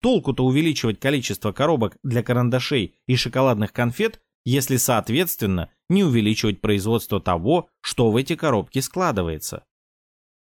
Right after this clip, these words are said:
Трофим Казьмич Антуков, который по-прежнему рулил изготовлением карандашей, воспринял двукратное увеличение производства спокойно. Ученики подготовлены, введём вторую смену.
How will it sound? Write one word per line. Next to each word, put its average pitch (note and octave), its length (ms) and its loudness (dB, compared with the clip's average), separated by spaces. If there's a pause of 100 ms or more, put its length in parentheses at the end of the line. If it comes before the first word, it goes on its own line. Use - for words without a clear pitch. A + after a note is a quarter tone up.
(540)
Трофим C#3+ 440 2
Казьмич E3+ 440 2
Антуков, D3 540 -2
который A#2 320 0
по-прежнему A2 640 0
рулил A#2+ 380 2
изготовлением A2+ 760 0
карандашей, B2 720 -2 (200)
воспринял G3 640 0
двукратное C#3 600 -2
увеличение G2+ 560 -2
производства D3+ 760 -2
спокойно. A2 720 -4 (420)
Ученики A3 480 0
подготовлены, D#3 880 0 (160)
введём A#2+ 480 2
вторую C3 380 2
смену. G#2 440 -2